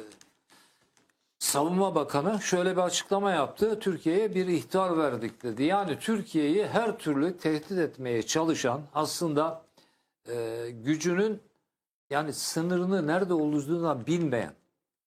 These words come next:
nerede duracağını bilmeyen bir İsrail'le karşı karşıyayız. İsrail Türkiye'yi tehdit etmeye çalışıyor Suriye üzerinden. Çünkü Suriye'de evet Türkiye'nin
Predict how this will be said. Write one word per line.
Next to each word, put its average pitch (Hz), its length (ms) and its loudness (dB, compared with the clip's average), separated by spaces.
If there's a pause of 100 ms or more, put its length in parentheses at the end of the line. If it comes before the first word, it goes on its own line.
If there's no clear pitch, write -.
(320)
nerede 160 380 0
duracağını 151 580 0
bilmeyen 180 420 -2
bir 160 80 0
İsrail'le 151 580 0
karşı 147 340 -4
karşıyayız. 117 600 -4
İsrail 147 460 -2
Türkiye'yi 151 500 -2
tehdit 143 480 -6
etmeye 127 460 -4
çalışıyor 113 560 -2
Suriye 143 680 0
üzerinden. 117 640 -2 (280)
Çünkü 175 300 -2
Suriye'de 180 680 0 (280)
evet 180 320 0
Türkiye'nin 180 540 0